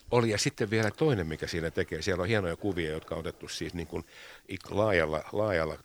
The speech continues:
tuota noin, linssillä. Ja sitten kun katsoo vielä, se taivaskin teki siitä vielä semmoisen niin kuin aivan käsittämättömän tunnelman siihen. Siellä oli kaikki taivaan värit siellä, oli pimeä, ja sitten sieltä tuli kaikki punaiset ja keltaiset ja valkoiset sieltä läpi.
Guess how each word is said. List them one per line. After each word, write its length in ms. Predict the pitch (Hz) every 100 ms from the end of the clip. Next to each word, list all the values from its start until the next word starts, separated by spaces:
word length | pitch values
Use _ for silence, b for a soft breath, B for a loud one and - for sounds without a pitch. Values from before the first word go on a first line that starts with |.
| _
tuota 220 | - 80 82
noin, 260 | 80 82 - b b -
linssillä. 460 | 92 82 80 76
Ja 80 | 73
sitten 260 | 95 - 82
kun 100 | 78
katsoo 400 | 98 - 80 78
vielä, 260 | 90 80
se 180 | 80 98 -
taivaskin 680 | 190 202 160 80 - - 71
teki 240 | 82 -
siitä 340 | - 87 80 80
vielä 240 | 87 82
semmoisen 420 | 87 85 82 87
niin 120 | 85 82
kuin 140 | 87 - B B
aivan 420 | 131 127 117 110 -
käsittämättömän 1300 | 139 127 95 - - 104 113 113 _ 80 78 76 80 - _ - -
tunnelman 540 | 123 92 65 64 67
siihen. 280 | - 80 73
Siellä 200 | - 101
oli 100 | 117
kaikki 360 | - 165 - 110
taivaan 540 | 117 107 87 85 80
värit 260 | 87 78 -
siellä, 300 | - 73 76 B B B B
oli 160 | 82
pimeä, 420 | - 101 87 73
ja 120 | 73 78
sitten 280 | - -
sieltä 220 | - 82 -
tuli 180 | 85
kaikki 340 | 82 104 101 87
punaiset 520 | - 90 78 80 -
ja 100 | 73
keltaiset 560 | - 82 78 76 71 76
ja 120 | 76
valkoiset 480 | 82 78 - 80 -
sieltä 320 | 71 - 76
läpi. 260 | 76 82